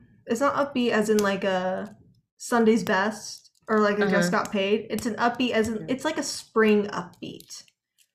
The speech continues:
Speaker 2: Mm-hmm.
Speaker 1: But I really like the song 'cause it has, like, I like songs that have, like, actual, like, meanings in the lyrics.
Speaker 2: Yeah.
Speaker 1: Like, if you actually listen to it. Yeah,
Speaker 2: Mm-hmm.
Speaker 1: so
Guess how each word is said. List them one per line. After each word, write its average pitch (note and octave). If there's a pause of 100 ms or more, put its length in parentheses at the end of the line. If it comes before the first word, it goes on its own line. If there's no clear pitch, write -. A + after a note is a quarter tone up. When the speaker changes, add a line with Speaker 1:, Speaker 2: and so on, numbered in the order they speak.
(160)
Speaker 2:
Mm-hmm. F3+ (920)
Speaker 1:
But B3
I C4+
really D#4+
like G#3+
the G3+
song -
'cause A#3
it B3+
has, B3
like, A#3
I B3+
like D4+
songs A3+
that G#3
have, G3+
like, G3
actual, -
like, - (680)
meanings G3+
in G3
the F#3
lyrics. G#3 (800)
Speaker 2:
Yeah. E3 (480)
Speaker 1:
Like, G#3+
if G#3+
you G#3
actually G3+
listen G3
to A#3+
it. - (880)
Yeah, A3
Speaker 2:
Mm-hmm. A3
Speaker 1:
so B3+